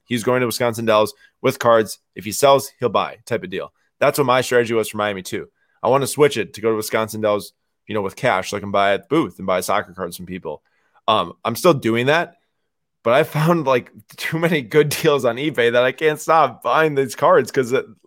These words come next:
I think people are doing the, "I'm not gonna spend money 'cause I'm waiting for card show" thing, or maybe just like, "Oh, like, I'm not interested this second," or whatever, and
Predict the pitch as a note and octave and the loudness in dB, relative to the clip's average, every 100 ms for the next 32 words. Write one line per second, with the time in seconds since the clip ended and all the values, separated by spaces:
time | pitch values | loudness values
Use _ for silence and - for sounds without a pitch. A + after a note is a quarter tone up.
0 | - C3+ - F3 F3 _ _ _ _ _ | -4 -2 -2 -4 -6 _ _ _ _ _
1 | _ G3 G3+ F3+ D3 D#3+ F3+ D3 D#3 D3 | _ -4 2 4 6 6 6 2 0 0
2 | C#3 C3+ B2+ A#2 - B2 B2 A#2+ B2 A2+ | 0 2 2 0 -4 -6 -4 -4 -8 -6
3 | A#2+ A2+ A2+ A2 A2 G#2+ G#2+ G#2 F#2 - | -6 -6 -6 -8 -10 -10 -8 -10 -8 0
4 | C#3+ - A2+ G#2 G#2 G#2+ A2+ A2+ A2 G#2+ | 0 0 0 -2 -2 -4 -4 -4 -4 -4
5 | A2 A2 - G#2 G2 - _ _ _ A#2+ | -4 -6 -4 -4 -4 -8 _ _ _ 2
6 | A2+ G#2+ G2 F#2+ _ _ _ - A2+ G#2 | 4 2 -2 -6 _ _ _ -8 -6 -6
7 | - G2+ F#2 G#2 F2+ F#2+ A2+ A2 A2 G2+ | -8 -12 -12 -12 -10 -2 0 0 -2 0
8 | G#2 G2+ G#2 G2+ F#2+ F2 F2 | 0 2 2 2 0 -4 -12